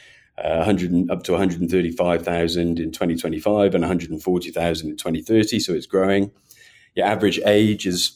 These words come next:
forty-four, or forty-four point two to be precise.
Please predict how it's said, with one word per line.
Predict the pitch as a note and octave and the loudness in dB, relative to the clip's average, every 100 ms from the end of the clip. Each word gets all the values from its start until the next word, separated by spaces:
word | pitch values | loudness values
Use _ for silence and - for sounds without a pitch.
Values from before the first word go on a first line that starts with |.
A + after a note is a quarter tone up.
| - | 0
forty-four, | B2 G#2 F2 - G#2+ A2 A2 | 2 2 -2 2 4 4 2
or | - | -8
forty-four | - A2 - F#2 | -2 -2 2 0
point | F2+ E2+ E2 | 2 -2 -2
two | - F#2 D#2 - _ | 0 0 -2 -8 _
to | - | -8
be | E2+ D#2+ | -8 -4
precise. | - F#2 G#2 - | -2 0 0 -2